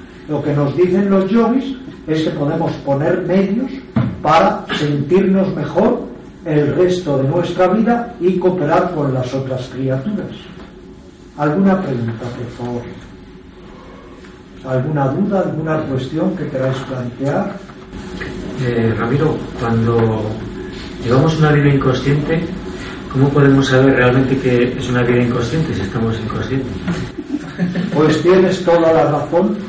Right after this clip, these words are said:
Speaker 1: Lo del otro día, que ya hablábamos de esa historia india, de esa persona que lleva veinte años dormida en un pueblo y nunca despierta, y nadie comprende por qué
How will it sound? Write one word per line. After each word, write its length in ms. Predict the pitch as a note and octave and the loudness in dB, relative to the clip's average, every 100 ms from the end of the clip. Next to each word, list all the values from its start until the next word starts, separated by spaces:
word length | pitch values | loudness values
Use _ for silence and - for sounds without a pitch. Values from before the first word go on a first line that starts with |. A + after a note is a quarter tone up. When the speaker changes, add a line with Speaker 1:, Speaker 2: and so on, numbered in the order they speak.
| C#3 | 0
Speaker 1:
Lo 200 | D#3 D#3+ | 2 4
del 180 | D#3 D#3+ | 6 6
otro 320 | F3+ F3+ F3+ | 4 4 4
día, 340 | F#3 G3+ A3 | 6 6 4
que 160 | F3 D#3 | 4 4
ya 140 | E3 | 4
hablábamos 680 | E3 E3 F3 F3+ E3+ D#3 - | 6 4 4 4 4 0 0
de 80 | E3 | -2
esa 240 | E3 E3 | 0 2
historia 680 | D#3+ - E3+ D#3+ D#3+ E3 E3 | 2 0 2 2 4 4 6
india, 420 | F#3 G3 G3+ A#3 - - - - - - - | 4 4 4 4 0 -6 -10 -14 -12 -12 -4
de 120 | E3 E3+ | 2 4
esa 280 | F3 F3+ | 6 4
persona 640 | F3+ E3+ - F#3+ G#3 F#3 D3+ | 6 4 2 4 4 4 4
que 120 | D3+ | 2
lleva 300 | C#3+ F#3+ F3+ | 4 6 6
veinte 460 | E3+ F#3+ F3+ F3 F#3 | 6 6 4 4 4
años 380 | F3 F#3 D#3+ | 6 4 4
dormida 540 | F3 F3 E3+ G3 F#3+ F3+ | 4 4 4 4 4 4
en 60 | |
un 120 | F3+ F3+ | 2 0
pueblo 440 | F3+ G#3+ G#3 A#3 C#4+ D4+ - - - - - - - | 4 6 6 6 2 -2 -10 -16 -18 -18 -20 -16 -2
y 80 | F3 | 2
nunca 500 | F3 A3 A3 A3 G#3 | 6 6 6 6 6
despierta, 800 | F#3+ - A3+ A#3+ A3+ B3+ C4+ - - - - - - - | 4 4 6 6 4 2 0 0 -8 -16 -16 -16 -16 -2
y 120 | G3+ | 2
nadie 460 | F#3 F3+ G#3+ G#3 A3 | 4 6 6 6 4
comprende 680 | G#3 G3+ F#3+ G#3 A3 A3 A#3+ A#3+ | 4 4 4 4 4 6 6 6
por 320 | - - - | 4 2 2
qué 340 | G#3 - - | 4 4 0